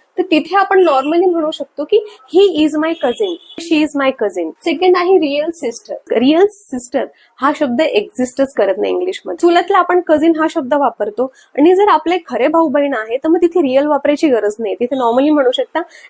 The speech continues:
"My sister" किंवा "He is my brother." आणि कझिन असेल तर, "He is my cousin" or "She is my cousin." That's it. नेक्स्ट आहे, "I am thirty year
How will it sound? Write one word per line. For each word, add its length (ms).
"My 160
sister" 520
किंवा 180
"He 280
is 240
my 120
brother." 320
आणि 100
कझिन 300
असेल 340
तर, 80
"He 100
is 240
my 100
cousin" 260
or 60
"She 380
is 200
my 100
cousin." 260
That's 420
it. 60
नेक्स्ट 340
आहे, 380
"I 160
am 100
thirty 1000
year 200